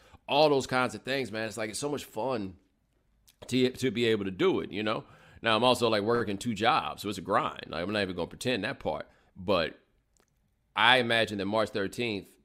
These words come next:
will be the most gratifying professional day of my life. Um, the show and what I've seen of the show so far, what I've been telling people still holds. At this point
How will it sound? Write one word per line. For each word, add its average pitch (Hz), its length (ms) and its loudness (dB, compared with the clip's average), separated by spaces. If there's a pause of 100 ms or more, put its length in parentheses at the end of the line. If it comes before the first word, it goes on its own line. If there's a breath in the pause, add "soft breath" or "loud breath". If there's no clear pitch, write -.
(180)
will 98 160 -2
be 101 280 -2
the 98 80 -2
most 92 300 -2
gratifying 92 1000 -2 (640)
professional 107 640 -4
day 80 440 -4 (640)
of 92 160 2
my 82 200 0
life. 76 540 -6 (680)
Um, 80 560 -2 (500)
the 95 120 -6
show 127 420 4
and 107 120 0
what 113 140 2
I've 110 140 2
seen 120 280 -2
of 113 80 0
the 107 60 -8
show 113 240 -2
so 107 220 -2
far, 113 400 0 (400 soft breath)
what 98 160 2
I've 107 140 6
been 107 120 -2
telling 110 280 0
people 95 500 -4 (400)
still 110 360 0
holds. 80 400 -2 (1800)
At 98 220 0
this 120 160 0
point 147 360 2